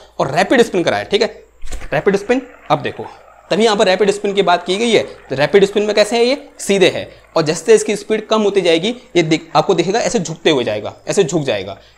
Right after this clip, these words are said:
And this phenomena is known as precision of gyroscope। इसी को हम क्या बोलते हैं? Precision of gyroscope बोलते हैं। अब हमारे सामने जो, जो समस्या है या जो क्वेश्चन है,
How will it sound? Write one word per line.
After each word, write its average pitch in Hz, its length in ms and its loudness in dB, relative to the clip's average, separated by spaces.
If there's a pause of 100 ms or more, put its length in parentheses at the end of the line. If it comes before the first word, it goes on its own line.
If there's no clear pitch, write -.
And 185 160 4
this 208 180 0
phenomena 254 420 2 (100)
is 175 60 -2
known 139 200 -2
as 175 220 -2 (340)
precision 180 400 -2
of 156 180 -2 (320)
gyroscope। 113 600 -6 (140)
इसी 208 180 -4
को 214 80 -2
हम 202 120 -4
क्या 214 120 0
बोलते 175 260 0
हैं? 110 140 -10 (320)
Precision 180 380 -2
of 214 180 0
gyroscope 139 520 -4
बोलते 175 280 -4
हैं। 208 140 -8 (340)
अब 269 100 0
हमारे 220 300 -2
सामने 180 300 -4
जो, - 20 -10 (340)
जो 147 240 -4
समस्या 143 440 -6
है 202 180 -4
या 175 60 -8
जो 151 260 -8
क्वेश्चन 165 380 -4
है, 175 380 -6